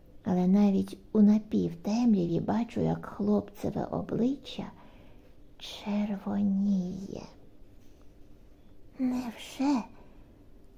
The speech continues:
О Боже, Ітане, невже боїшся, що в тебе встане на столі?» Хлопець піднімає підборіддя і ковтає слину. Минає секунд зо п'ять,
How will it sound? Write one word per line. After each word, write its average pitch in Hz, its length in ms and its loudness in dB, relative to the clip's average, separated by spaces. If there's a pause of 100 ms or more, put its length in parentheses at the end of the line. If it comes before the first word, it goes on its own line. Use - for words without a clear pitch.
(880)
О 330 120 8
Боже, 214 360 4
Ітане, 220 420 6
невже 285 360 6
боїшся, 339 560 4
що 262 180 -2
в 247 60 0
тебе 311 400 0 (260)
встане 240 540 -2
на 269 100 0
столі?» 330 380 4 (800)
Хлопець 190 480 4
піднімає 180 460 4
підборіддя 175 500 4
і 196 60 6
ковтає 175 420 -4
слину. - 360 -4 (720)
Минає 196 480 10
секунд 202 400 6
зо 214 180 2
п'ять, 196 680 -4